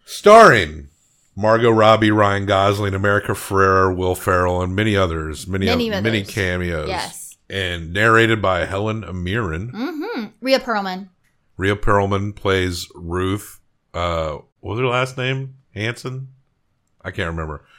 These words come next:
Speaker 1: The lady who created Barbie. She played her
Speaker 2: Yeah.
Speaker 1: spirit. That's a
Speaker 2: Handler?
Speaker 1: Handler, yes. That's their god. She was, like,
Speaker 2: Yeah.
Speaker 1: talking to her god.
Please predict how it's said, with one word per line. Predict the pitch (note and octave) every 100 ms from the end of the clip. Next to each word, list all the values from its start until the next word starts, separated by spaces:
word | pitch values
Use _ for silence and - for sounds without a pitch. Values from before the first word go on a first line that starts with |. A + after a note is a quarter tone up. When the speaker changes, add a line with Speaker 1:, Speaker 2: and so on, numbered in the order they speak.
| _
Speaker 1:
The | D#3
lady | F3+ F#3+ F3
who | C#3
created | - C3+ B2+ A#2 G#2+
Barbie. | G2+ F2+ F2 - - _
She | - D3+
played | C3 E3+
her | C#3+
Speaker 2:
Yeah. | A#2+ -
Speaker 1:
spirit. | - A#2 G2 E2 - _ _
That's | A#2+ G3 C#4
a |
Speaker 2:
Handler? | C#4 C#4+ D#4 E4+ D#4+ _ _ -
Speaker 1:
Handler, | - C#3 A2+ G2
yes. | A2+ D#2+ - - _ _ -
That's | F3 A3+
their | G3+ B2
god. | G#2 A#2 G#2+ D2 -
She | - F#3
was, | A3
like, | F3+
Speaker 2:
Yeah. | B3+
Speaker 1:
talking | B2+ C3 C3 B2+
to | C3 A2
her | G2
god. | G2 F#2 D#2+